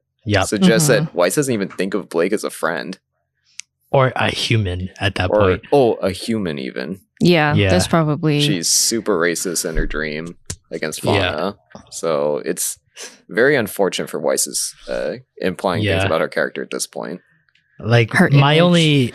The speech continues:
Speaker 3: <laughs>
Speaker 1: yeah, my only guess that Pyra looks so fantastic was the fact that she wanted to team up with her
Speaker 2: Yeah.
Speaker 1: from the get-go, and she has respect for her. So she has her, like, on this very high pedestal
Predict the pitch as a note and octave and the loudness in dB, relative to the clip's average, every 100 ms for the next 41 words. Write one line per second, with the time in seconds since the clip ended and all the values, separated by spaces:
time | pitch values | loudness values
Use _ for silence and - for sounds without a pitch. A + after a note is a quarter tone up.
0 | - - - B2+ A#2 B2+ D3+ F#3 G3 C#3 | -8 -2 2 4 6 6 6 6 6 4
1 | C#3 C3+ - B2 A#2+ A#2 - B2 B2 A#2 | 2 2 2 2 2 2 0 4 4 4
2 | A2+ A#2 - - A#2 A2+ A2 - A2+ G2+ | 4 2 2 4 4 4 2 2 0 0
3 | G#2 A2 C#3 C3 A#2 G2+ G2 G#2+ A2+ G#2+ | 0 2 2 4 4 2 2 0 2 2
4 | - G2+ G2 G#2+ G#2 F#2+ - G#2+ F#2+ G2 | 2 2 2 2 2 2 2 2 2 -4
5 | _ _ _ _ _ _ _ - C3+ A2 | _ _ _ _ _ _ _ -2 2 4
6 | G2+ G#2 A#2 - B2 B2+ B2+ _ _ _ | 2 2 2 4 4 2 0 _ _ _
7 | - A2+ G#2 B2 G#2 G2 G#2 - B2 A#2+ | -4 2 4 4 4 2 0 2 4 4
8 | - B2 A2+ A2+ G#2+ - A2 - C3+ B2 | 4 4 4 2 2 2 0 0 2 4
9 | C3 - A2+ A#2+ B2 C3+ C3+ A#2 A2+ - | 4 4 4 2 2 2 2 2 0 -4
10 | - - - _ _ - B2+ B2 A#2 G#2+ | -20 -20 -20 _ _ 0 4 6 4 4
11 | A#2 A2+ - A#2+ A2+ G#2 - A2 G2+ - | 2 2 2 2 2 2 2 2 2 0
12 | F2+ F2 F2+ | -2 -2 -4